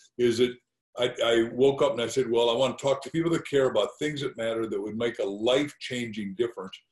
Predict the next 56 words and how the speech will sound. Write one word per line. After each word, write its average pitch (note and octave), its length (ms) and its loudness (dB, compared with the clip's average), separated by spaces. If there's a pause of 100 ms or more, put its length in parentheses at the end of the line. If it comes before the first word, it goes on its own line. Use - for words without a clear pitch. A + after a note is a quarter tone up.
(280)
Went D3 240 -2
to D#3 80 -4
my B2+ 140 2
roommates B2 520 0
in G#2+ 100 -8
Hicksville, C3 420 -2
Long A#2 200 -2
Island, A#2 240 0
New A2 60 -4
York, A#2 300 0
and G#2+ 100 -4
I G#2+ 100 -2 (140)
asked, C3+ 480 -2
I G#2 60 -2
said, B2+ 260 -2 (400)
"Any F#3 120 2
of F#3 80 2
you F3 80 0
guys C#3+ 240 0
know C3+ 120 -4
somebody C3 320 -2
that's - 260 -6 (300)
young, B2 560 0 (180)
not B2 340 0
a D3+ 60 0
celebrity, A#2 540 0
not B2 240 2
a C#3 100 2
doctor, A#2 400 0
not A#2+ 180 0
a C3+ 60 4
lawyer, A#2+ 300 4
not A#2+ 180 2
a A#2 100 -6
famous C#3+ 340 -2
person?" A2+ 360 -4
They G#2 60 -6
said, G#2 160 -6
"Yeah, A2+ 180 4
there's G#2 180 -4
a G2 60 -4
guy A2 200 2
a F#2+ 60 2
few A#2 200 -6
years A2+ 240 -2
older A#2 180 0
than A2 80 -4
you A2 200 -2
talking A2 380 -2
to G#2+ 60 -2
all A2+ 120 2
the G2+ 120 0
realtors. A#2 360 4 (280)
He's C#3 220 -4
a G#2+ 100 4
wow." B2 480 2